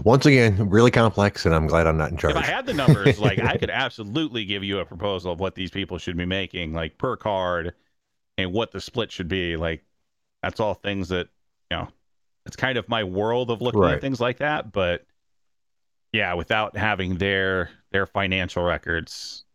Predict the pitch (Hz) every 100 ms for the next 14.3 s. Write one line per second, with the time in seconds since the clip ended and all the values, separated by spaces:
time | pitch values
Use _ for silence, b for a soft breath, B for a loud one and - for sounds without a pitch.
0 | _ _ _ - - 65 - _ _ _
1 | _ _ _ _ _ _ _ _ _ _
2 | _ _ 156 139 107 82 82 80 67 62
3 | B B B B B - 147 139 139 127
4 | 127 95 85 87 - - 82 87 82 82
5 | 82 - - 95 143 - 175 139 151 -
6 | 170 175 107 120 131 131 131 131 160 127
7 | 95 82 B B B - 82 78 73 69
8 | 69 67 67 69 69 69 71 71 69 69
9 | - _ _ _ - 65 67 76 82 87
10 | - 98 131 - - 120 120 151 131 135
11 | 156 196 123 82 90 - 98 98 135 -
12 | 90 87 92 101 139 156 - 78 73 76
13 | - 76 80 78 - 78 73 73 - 78
14 | 90 180